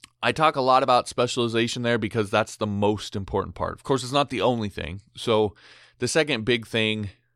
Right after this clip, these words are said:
when it comes to, to making all of these numbers work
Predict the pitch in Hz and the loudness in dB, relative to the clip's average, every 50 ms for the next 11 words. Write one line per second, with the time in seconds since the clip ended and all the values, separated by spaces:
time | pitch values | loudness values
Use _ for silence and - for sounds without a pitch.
0 | _ _ - 101 107 107 107 92 - - 117 107 104 101 - - - 113 107 101 | _ _ -6 -4 0 0 0 -2 -2 -2 -2 0 0 -2 -6 -8 -4 -2 -2 -2
1 | 101 98 87 - 107 98 95 104 107 101 - 104 98 98 95 98 95 92 95 101 | -2 -4 -6 -6 -6 -4 -2 -2 -2 -2 -4 -6 -2 0 0 0 0 -2 -4 -6
2 | 95 92 90 95 95 95 92 90 87 85 90 95 107 107 98 90 - - | -6 -6 -4 -4 -2 -2 -2 -4 -6 -6 -4 0 0 0 0 0 -4 -8